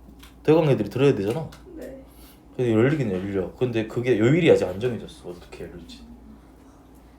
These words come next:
Speaker 1: 오, 미적 확통 다 해야 되네, 생각해보니까. <laughs> 너, 너도 있네. <laughs> 아, 그러네.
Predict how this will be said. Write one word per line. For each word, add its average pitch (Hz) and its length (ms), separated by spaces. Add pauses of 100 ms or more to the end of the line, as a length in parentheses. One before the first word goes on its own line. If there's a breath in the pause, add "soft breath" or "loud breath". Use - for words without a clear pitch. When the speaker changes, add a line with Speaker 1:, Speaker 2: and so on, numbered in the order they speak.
(1500)
Speaker 1:
오, 175 200
미적 208 260
확통 214 220
다 143 120
해야 214 120
되네, 151 200
생각해보니까. 160 460
<laughs> 175 200
너, 160 380 (200)
너도 214 280
있네. 202 340
<laughs> 202 440
아, 143 160
그러네. 107 640